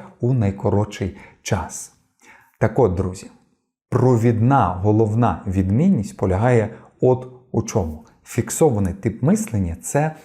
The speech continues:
за результат. Тип мислення, націлений на зростання, — це за процес.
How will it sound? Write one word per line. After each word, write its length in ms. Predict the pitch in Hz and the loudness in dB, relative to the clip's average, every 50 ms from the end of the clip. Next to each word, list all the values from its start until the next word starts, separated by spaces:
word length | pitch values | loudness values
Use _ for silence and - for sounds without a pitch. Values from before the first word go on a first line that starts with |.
| - _ _ - | -20 _ _ -6
за 420 | 101 90 87 98 98 104 104 101 - - - _ _ _ _ _ _ - | -4 -2 0 0 0 0 0 -2 -6 -10 -20 _ _ _ _ _ _ -6
результат. 760 | - 104 104 95 98 92 85 - - 98 95 - - - - _ _ _ _ _ _ _ _ _ _ _ _ _ _ _ _ | -2 0 0 2 0 -2 -2 -4 -6 -8 -8 -8 -12 -18 -20 _ _ _ _ _ _ _ _ _ _ _ _ _ _ _ _
Тип 200 | - 120 - - | -4 -2 0 0
мислення, 560 | 127 120 120 - - 107 98 92 87 80 80 - - | 0 0 0 0 -2 -2 0 0 -2 -2 -6 -6 -6
націлений 540 | 117 104 - - - 120 107 101 98 92 87 | -6 -6 -4 -2 -2 0 0 2 2 0 0
на 160 | 90 95 92 | 0 0 0
зростання, — 680 | 90 95 87 90 - - - 156 175 180 151 101 87 - - | -2 -2 -4 -4 -6 -4 -2 0 0 0 -2 -4 -6 -8 -12
це 320 | - - 170 135 135 131 - - - - _ - | -8 -4 -2 -2 -2 -2 -6 -12 -20 -16 _ -6
за 360 | 104 95 90 90 101 110 120 | -6 -4 -2 0 2 0 0
процес. 1120 | 120 - - 117 107 107 110 110 110 - - - 127 113 107 95 - - - - - - | 0 -2 -2 0 2 2 0 0 -2 -6 -6 -2 -2 0 -2 -2 -6 -8 -10 -10 -10 -10